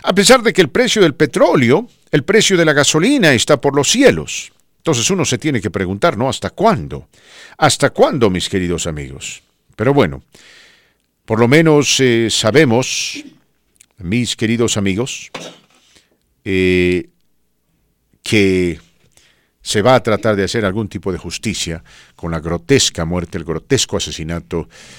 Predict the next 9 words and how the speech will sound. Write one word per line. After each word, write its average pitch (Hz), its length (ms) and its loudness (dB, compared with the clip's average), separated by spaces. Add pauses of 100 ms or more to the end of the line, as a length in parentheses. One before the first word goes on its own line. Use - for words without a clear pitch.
(160)
de 90 360 0
este 87 600 -2 (140)
periodista, 87 800 -4 (640)
quien 85 460 -4 (520)
irónicamente 104 760 -2
entró 104 380 0
a 87 40 -2
la 87 60 -4
embajada 90 600 -2